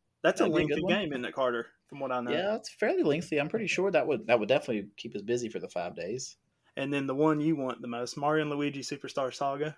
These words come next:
Speaker 1: for the G B A.
Speaker 2: Yeah, it's a good fifteen, sixteen hour time sink.
Speaker 1: <laughs>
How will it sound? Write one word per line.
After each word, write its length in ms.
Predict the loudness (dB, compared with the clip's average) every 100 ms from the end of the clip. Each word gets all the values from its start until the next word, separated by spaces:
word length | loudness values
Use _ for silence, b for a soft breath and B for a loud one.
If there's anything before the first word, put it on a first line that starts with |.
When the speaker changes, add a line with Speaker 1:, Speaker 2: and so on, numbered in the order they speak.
| -8
Speaker 1:
for 60 |
the 100 | -8
G 180 | -8 -10
B 160 | -6 -4
A. 180 | -4 -6 _ b b b
Speaker 2:
Yeah, 160 | -4 -4
it's 120 | 0
a 40 |
good 220 | 0 0
fifteen, 340 | -2 -2 -2 -4
sixteen 380 | -6 -6 -6 -4
hour 200 | -4 -6
time 260 | -6 -4
sink. 380 | -4 -6 -8 -14 _ -6
Speaker 1:
<laughs> 800 | 2 4 4 2 -2 -6 -4